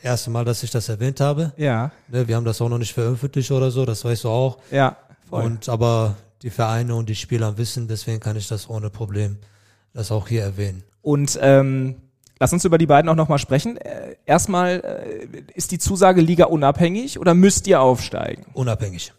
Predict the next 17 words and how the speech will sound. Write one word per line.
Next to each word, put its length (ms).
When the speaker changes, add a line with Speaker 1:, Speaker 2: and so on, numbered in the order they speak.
Speaker 2:
Würden 220
Speaker 1:
Jeden 60
Fall. 80
Speaker 2:
theoretisch 640
auch 340
im 160
Fall 320
eines 540
Verbleibs 480
in 60
der 80
Bezirksliga 600
Speaker 1:
Richtig. 200
Speaker 2:
zu 80
euch 60
stoßen? 360
Speaker 1:
Richtig. 400